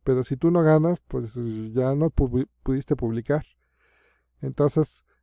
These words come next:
lo que hacían los cazadores de microbios es justamente ir en un camino totalmente desconocido que nadie ha, eh, en que nadie se ha metido. Y entonces, pues ya de paso, pues te doy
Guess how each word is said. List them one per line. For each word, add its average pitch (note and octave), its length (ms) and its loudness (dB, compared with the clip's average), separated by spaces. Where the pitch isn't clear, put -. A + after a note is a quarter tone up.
lo C3+ 140 -4
que D#3+ 100 0
hacían G#3 380 4
los G#3 140 2
cazadores E3 540 4
de E3 60 0
microbios E3 520 2
es - 200 -4
justamente E3 760 -2
ir D3+ 180 2
en D3 140 0
un D#3 100 -2
camino D3+ 420 2
totalmente C#3 560 0
desconocido D#3+ 760 2
que C3 120 -2
nadie C#3+ 800 2
ha, B2 420 -4
eh, C3+ 340 -8
en C3+ 140 -6
que C#3 120 0
nadie C#3 240 2
se C#3 120 -2
ha C3 60 0
metido. B2 440 -4
Y B2 80 -4
entonces, D3+ 420 -4
pues C#3+ 160 -4
ya D3 200 6
de C3+ 180 6
paso, D3+ 320 2
pues - 180 -4
te B2 100 -4
doy A#2+ 240 2